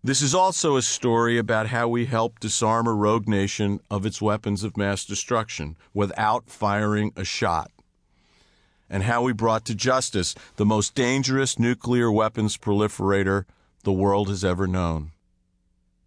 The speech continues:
It is a recounting of efforts to bridge historic differences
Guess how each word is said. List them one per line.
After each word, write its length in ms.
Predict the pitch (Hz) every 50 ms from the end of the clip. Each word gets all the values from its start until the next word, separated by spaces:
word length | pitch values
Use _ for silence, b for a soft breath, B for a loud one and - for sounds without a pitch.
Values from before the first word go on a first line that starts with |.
| _ _
It 160 | - - 104
is 140 | 110 110 104
a 60 | 117
recounting 540 | 110 113 104 - - 113 113 120 120 123 120
of 120 | 117 107 120
efforts 520 | 123 117 - 92 69 - - - - - - b b b b b b b b b
to 100 | - 104
bridge 340 | 87 78 92 104 107 107 -
historic 540 | 113 110 101 - - 117 113 113 117 113 -
differences 800 | - 123 123 - - 98 85 - - 76 67 65 - - -